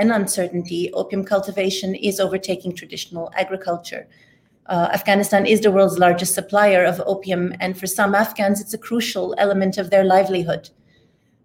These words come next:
Um, the critical narcotics, uh,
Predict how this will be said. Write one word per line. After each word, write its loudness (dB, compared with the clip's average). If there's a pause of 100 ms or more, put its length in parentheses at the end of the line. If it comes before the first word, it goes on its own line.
(140)
Um, 0
the -6 (140)
critical 2
narcotics, 2
uh, 2